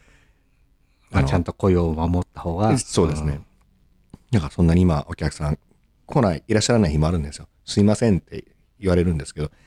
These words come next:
Speaker 2: 「いやいや、すいませんって言わなくて大丈夫ですよ」って。
Speaker 1: そうだよね。
Speaker 2: うん。ただ、やっぱり暇で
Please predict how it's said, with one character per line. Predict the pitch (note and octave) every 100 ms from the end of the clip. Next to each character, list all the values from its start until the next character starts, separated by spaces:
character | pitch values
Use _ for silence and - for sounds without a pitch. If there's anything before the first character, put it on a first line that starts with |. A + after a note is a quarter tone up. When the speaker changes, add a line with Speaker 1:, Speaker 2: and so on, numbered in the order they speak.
| -
Speaker 2:
「い | E2
や | -
い |
や、 | - -
す | -
い | D#2
ま |
せ | -
ん | D2
っ |
て | D#2
言 |
わ | D#2+
な | E2
く |
て | E2
大 | D2+ F2
丈 | G#2+
夫 |
で | E2
す | -
よ」 | F#2+
っ |
て。 | - _ _ _ _ _ _ _ _ _ _ _ _ _ _ _ _
Speaker 1:
そ | F2
う | D#2+ _ -
だ | F2
よ |
ね。 | D2 G#2+ A2 A#2 A#2 A#2
Speaker 2:
う |
ん。 | - _ _
た | G#3
だ、 | G3 G#3 - _ _ _ _ _ -
や | -
っ |
ぱ | -
り | G2+ -
暇 | - A#2 G#2
で | G#2 G2+